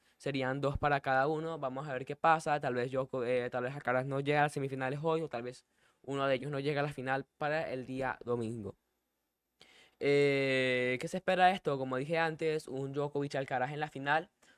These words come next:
una pele-, una final que dure cuatro horas como en Wimbledon, eh, una final muy disputada, ya que vemos que Alcaraz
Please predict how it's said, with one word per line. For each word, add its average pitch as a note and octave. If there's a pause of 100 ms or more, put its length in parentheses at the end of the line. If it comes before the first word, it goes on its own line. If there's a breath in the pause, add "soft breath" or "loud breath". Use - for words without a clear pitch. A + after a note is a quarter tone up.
una C#3
pele-, B2
una C3
final B2+
que B2+ (240)
dure C3+
cuatro D3
horas C#3+
como C#3+
en C3+
Wimbledon, E3 (800)
eh, B2+
una C#3
final C3+
muy C3+
disputada, D3
ya C3
que C#3
vemos C#3
que C#3+
Alcaraz C3+